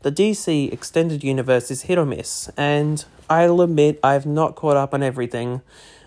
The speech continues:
I've not caught up on Shazam yet, but I have seen, like, Aquaman, which I, yeah, two stars for that, one out of five. Sorry. Uh, it had a potential, but it ultimately really bored me. I'm, I'm really sorry, and I,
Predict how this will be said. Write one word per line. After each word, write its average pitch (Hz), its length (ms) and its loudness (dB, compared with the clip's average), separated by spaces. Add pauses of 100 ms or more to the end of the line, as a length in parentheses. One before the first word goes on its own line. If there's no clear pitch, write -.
(100)
I've 147 200 0
not 160 240 0
caught 160 180 2
up 151 160 2
on 156 140 -2
Shazam 143 460 -2
yet, 196 180 0
but 131 80 0
I 139 60 0
have 180 200 0
seen, 156 240 -2
like, 123 200 0
Aquaman, 147 600 0
which - 480 -6 (180)
I, 135 640 0 (160)
yeah, 208 840 0
two 190 200 -4
stars 147 420 0
for - 140 -6
that, 135 180 -2
one 143 180 -4
out 135 140 -2
of 127 80 -4
five. 135 520 0
Sorry. 135 580 0 (840)
Uh, 147 320 2
it 151 200 -2
had 180 140 0
a 165 40 -6
potential, 156 600 0
but 139 160 0
it 139 140 0
ultimately 139 560 0
really 131 260 0
bored 127 300 0
me. 123 140 -4
I'm, 127 220 -6
I'm 147 140 0
really 190 240 2
sorry, 214 400 0
and 202 140 2
I, 196 160 -2